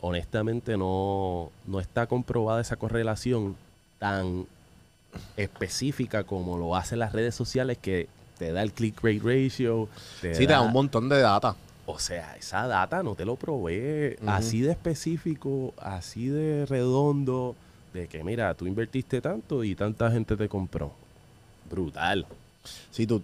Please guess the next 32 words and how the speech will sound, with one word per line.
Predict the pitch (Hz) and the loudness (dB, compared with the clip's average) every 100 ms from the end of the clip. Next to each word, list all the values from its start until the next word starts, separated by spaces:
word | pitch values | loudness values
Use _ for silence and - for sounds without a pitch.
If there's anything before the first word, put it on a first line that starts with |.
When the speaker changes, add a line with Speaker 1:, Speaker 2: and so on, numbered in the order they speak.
| - | -2
Speaker 2:
tienes | 107 110 | 0 4
literalmente | 117 110 113 117 117 | 6 6 4 2 0
hasta | - 104 | 2 2
el, | 92 - | 2 -2
el, | 95 92 | -2 -2
el | - 95 | -2 2
last | 101 - | 2 2
penny, | - 110 113 101 | 2 2 2 0
como | 92 92 | -2 -2
que, | 90 | 0
ah, | 110 | 2
ok, | 104 101 | 4 2
pues, | 92 95 85 - - - | 0 -4 -4 -12 -20 -8
it | 101 | -6
worked. | 98 110 90 - - - - - | 2 2 2 -6 -14 -20 -18 -6
En | 101 104 | -4 -2
el | 101 | -4
billboard | 95 101 120 117 | -4 0 -2 -2
tú | 113 | -6
no | 120 | -2
sabes | 113 123 | 0 0
nada. | 107 110 101 | 0 0 -2
Esto | - | -4
es | - | -8
como | 120 | -6
que | 110 | -4
tirándole | 95 95 117 123 | -6 -6 -4 0
la, | 117 110 104 95 | 0 0 0 -2
los | 104 | -6
chavos | 101 110 107 104 | -4 -2 0 0
al | 98 | -2
aire. | 95 90 | -4 -4